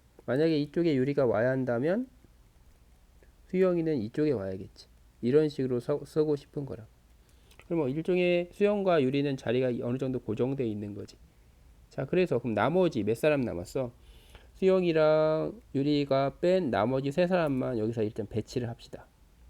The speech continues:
자, 세 명, 여기는 몇 명? 두 명, 한 명 이렇게 되겠지.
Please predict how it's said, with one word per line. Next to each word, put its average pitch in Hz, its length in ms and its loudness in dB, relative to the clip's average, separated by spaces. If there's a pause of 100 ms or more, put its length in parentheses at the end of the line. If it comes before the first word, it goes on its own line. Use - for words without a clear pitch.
(120)
자, 135 100 -4
세 180 180 4
명, 185 400 4 (720)
여기는 147 360 0
몇 120 120 4
명? 190 500 0 (360)
두 131 160 0
명, 110 200 0 (840)
한 160 220 -4
명 170 140 0
이렇게 107 180 -4
되겠지. - 320 -12